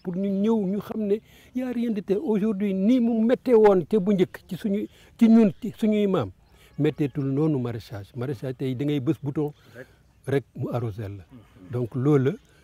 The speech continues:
Speaker 1: c'est ce qui est sûr et certain que ni suñ ko mënee def dina baax trop parce que am nga ndox, am nga, euh, clo-, clôturé nañ la, am nga solaire, amul benn dépense booy dép-,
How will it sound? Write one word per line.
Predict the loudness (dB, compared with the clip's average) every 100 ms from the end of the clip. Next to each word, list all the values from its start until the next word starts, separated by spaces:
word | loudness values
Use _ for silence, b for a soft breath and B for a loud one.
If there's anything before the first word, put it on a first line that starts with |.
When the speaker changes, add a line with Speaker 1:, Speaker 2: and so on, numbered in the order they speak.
| _ -12
Speaker 1:
c'est | -12 -12 -16
ce |
qui | -8 -6
est | -6
sûr | -2 -2 -2
et |
certain | -6 -6 -6 -8 -10
que | -12
ni | -20 -20 b b
suñ | -8 -6
ko | -6 -6
mënee | -4 -4 -4 -8 -6
def | -6 -6 _ b b b b _ -18
dina | -10 -8 -8 -10 -12
baax | -12 -12 _
trop | -8 -8 -8 _ -14
parce | -14 -12 -8
que | -6 -6 b b b b _ -4
am | 0 4
nga | 4
ndox, | 4 2 -2 -10 _ b b b b -6
am | 0 2
nga, | 6
euh, | 6 4 0 -4 -2 -2 2
clo-, | 4 4 2
clôturé | 2 4 4 2
nañ | 4 2 0
la, | -4 b b
am | -2 2
nga | 2
solaire, | 2 2 2 2 -4 _ -4
amul | 0 0
benn | 0 0 0
dépense | -2 -4 -4 -4
booy | -2 -2
dép-, | 0 -2 -4